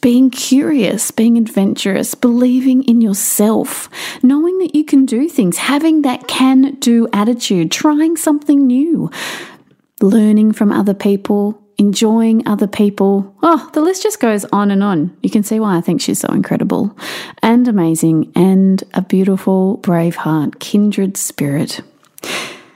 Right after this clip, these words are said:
Such a wonderful message, especially with the Festival of Brave coming up on the twenty-first of November. If you would like to harness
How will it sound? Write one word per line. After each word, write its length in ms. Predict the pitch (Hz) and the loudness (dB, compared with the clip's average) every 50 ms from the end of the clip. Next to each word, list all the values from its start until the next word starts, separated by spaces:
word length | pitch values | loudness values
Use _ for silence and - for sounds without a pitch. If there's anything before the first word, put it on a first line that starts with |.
| _ _ _ | _ _ _
Such 560 | - - - 254 233 - - - - - - - - - _ _ _ _ - | -6 -2 -2 -2 -2 -2 -6 -6 -6 -6 -6 -8 -12 -20 _ _ _ _ -4
a 80 | 202 | -2
wonderful 520 | 202 196 202 202 202 196 190 190 - 202 185 | 0 0 0 0 0 0 -2 -2 -2 0 0
message, 560 | 180 170 170 - - 180 165 156 160 - - | 0 -2 -2 -4 -4 -4 -2 -4 -4 -6 -4
especially 500 | - 226 - - - 240 226 - - 233 | -4 -4 -4 -2 -2 -2 -2 0 0 0
with 140 | 220 220 - | 0 0 -2
the 60 | 214 | -4
Festival 440 | 196 - 262 - - - 190 208 190 | -4 -4 -4 -4 -4 -2 -2 0 0
of 140 | 196 196 196 | 0 0 0
Brave 400 | - 190 175 170 175 175 - - | -2 0 0 0 0 -2 -4 -8
coming 400 | - - - 190 190 180 180 - - | -8 -4 -2 0 0 0 0 -2 -2
up 280 | 170 160 156 147 - - | -2 -2 -2 -2 -2 -2
on 60 | 202 | 0
the 80 | 202 196 | 0 0
twenty-first 920 | 190 - - 190 190 185 - 202 196 - - - - 180 175 - - - | -2 -2 -2 0 0 0 0 -2 -2 -4 -4 -2 -2 -2 -2 -4 -6 -4
of 240 | - 185 190 185 - - - | -4 -4 -4 -4 -4 -2 -2
November. 680 | 185 180 170 151 160 156 160 165 160 165 - - 214 - - - - - - - - _ - | 0 0 0 -2 -2 -2 0 0 -2 -2 -2 -4 -4 -6 -10 -12 -14 -14 -14 -18 -8 _ -2
If 220 | 262 233 240 254 | -2 0 0 0
you 640 | 233 226 240 254 262 277 285 302 302 269 220 160 - | 0 2 2 2 2 2 2 2 2 2 2 0 0
would 180 | - 170 170 - | 0 0 0 0
like 560 | 160 151 147 139 139 135 - - - - _ | 0 -2 -2 -2 -2 -2 -4 -6 -8 -12 _
to 120 | - - 208 | -4 -2 -2
harness 580 | 170 160 190 208 202 202 202 196 196 190 - | -2 0 0 0 0 2 0 0 0 -2 -2